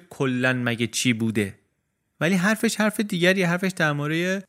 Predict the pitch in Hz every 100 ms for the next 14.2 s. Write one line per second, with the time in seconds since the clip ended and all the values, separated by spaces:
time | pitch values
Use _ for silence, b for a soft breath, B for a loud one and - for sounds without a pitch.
0 | _ - 156 151 180 202 185 - 156 139
1 | 151 170 - 156 151 151 143 147 143 131
2 | - 131 - - 127 131 143 165 - 135
3 | 123 131 - 131 127 127 127 131 120 120
4 | - - 123 - 139 139 - - - 123
5 | 117 151 135 123 110 110 101 107 _ _
6 | - 131 139 190 - 139 131 127 127 175
7 | - - 139 131 135 185 156 139 135 131
8 | 127 180 180 190 196 - 196 - - 127
9 | 117 113 _ - 135 139 156 143 143 135
10 | 123 117 131 135 123 117 - 123 120 113
11 | 139 151 143 135 - - - 127 120 117
12 | 120 120 131 151 139 123 117 - 117 117
13 | 151 151 135 127 117 113 113 120 135 135
14 | 131